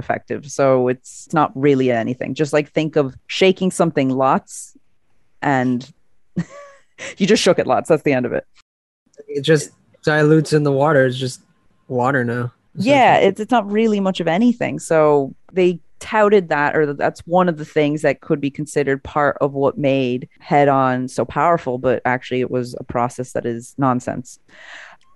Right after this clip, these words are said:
Speaker 1: Well, the other thing that they had that was just kind of interesting is that they had another active ingredient, white bryony, which is a lovely berry that can be toxic to humans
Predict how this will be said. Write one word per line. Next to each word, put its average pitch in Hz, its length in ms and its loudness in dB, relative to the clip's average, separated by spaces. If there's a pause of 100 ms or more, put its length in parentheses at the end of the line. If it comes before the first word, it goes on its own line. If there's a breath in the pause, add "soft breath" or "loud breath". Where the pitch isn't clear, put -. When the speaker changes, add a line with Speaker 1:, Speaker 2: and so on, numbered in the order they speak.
Speaker 1:
Well, 175 380 2
the 175 180 4
other 170 160 4
thing 156 180 -2
that 151 140 -2
they 151 80 -2
had 143 240 0
that - 60 0
was 147 100 -4
just - 120 -16
kind 147 140 -2
of 143 80 -2
interesting 156 460 -4
is 147 100 -6
that - 120 -14
they 156 80 0
had 147 200 -2
another 143 300 0
active 147 400 -4
ingredient, 143 600 -4
white 143 280 -4
bryony, 156 440 2 (220)
which 156 220 -4
is 151 100 -8
a 156 60 4
lovely 139 320 -2
berry 135 460 0 (160)
that 165 120 0
can 180 140 0
be 214 100 -2
toxic - 440 -6
to - 100 -18
humans 285 580 -2